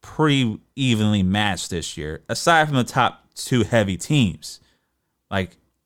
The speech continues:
the Jazz and the Lakers out west, Sixers and Nets in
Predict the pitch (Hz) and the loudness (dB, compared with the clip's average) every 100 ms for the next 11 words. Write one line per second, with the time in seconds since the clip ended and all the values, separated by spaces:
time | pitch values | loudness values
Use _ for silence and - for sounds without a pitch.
0 | _ _ 104 85 - 113 104 101 98 98 | _ _ -14 -8 0 2 2 0 0 0
1 | 90 101 110 95 95 87 90 82 90 123 | 0 2 0 0 -2 -2 -2 -2 0 2
2 | 117 110 - - _ _ _ _ _ _ | 4 2 -4 -14 _ _ _ _ _ _
3 | _ _ _ _ _ _ _ _ _ _ | _ _ _ _ _ _ _ _ _ _
4 | - - 120 - 98 90 95 95 90 - | -12 -2 -2 0 -2 0 0 0 -2 -6
5 | 90 80 76 | -6 -6 -10